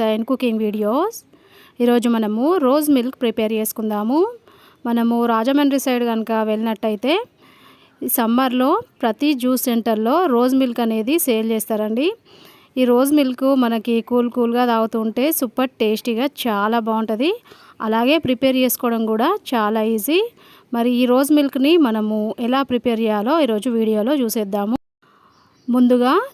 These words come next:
జ్యూసర్ జార్ తీసేసుకొని అందులోకి ఒక గ్లాసు కాచి చల్లార్చుకున్న చిక్కటి పాలు వేసుకోవాలి. మనం రోజ్ మిల్క్ ప్రిపేర్ చేసేటప్పుడు పాలు చిక్కగా ఉన్నాయి తీసుకుంటే మిల్క్ టేస్టీగా చాలా బాగుంటాయి. అలాగే ఇందులోకి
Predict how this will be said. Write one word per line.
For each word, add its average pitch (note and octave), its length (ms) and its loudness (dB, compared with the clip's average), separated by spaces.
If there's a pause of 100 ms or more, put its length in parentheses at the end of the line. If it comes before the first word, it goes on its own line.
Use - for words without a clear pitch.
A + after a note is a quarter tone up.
(100)
జ్యూసర్ C4+ 400 0
జార్ A#3+ 220 0
తీసేసుకొని A3+ 580 -4 (100)
అందులోకి G#3+ 500 -2 (680)
ఒక A#3+ 120 -4 (100)
గ్లాసు A3 400 0 (200)
కాచి A3+ 420 0
చల్లార్చుకున్న A3+ 680 -2 (240)
చిక్కటి C#4+ 420 -2
పాలు A3 280 0
వేసుకోవాలి. A3 680 0 (540)
మనం A#3 220 0 (120)
రోజ్ B3 200 0 (100)
మిల్క్ C#4 260 0
ప్రిపేర్ A#3+ 340 0
చేసేటప్పుడు A#3 460 -4 (180)
పాలు A#3 260 0 (100)
చిక్కగా B3 420 -2
ఉన్నాయి A#3+ 260 -2
తీసుకుంటే A3+ 440 -2 (100)
మిల్క్ A#3+ 340 -4
టేస్టీగా A#3 420 -2 (120)
చాలా A3 400 0
బాగుంటాయి. G#3+ 420 0 (640)
అలాగే D4 320 2
ఇందులోకి C#4+ 500 2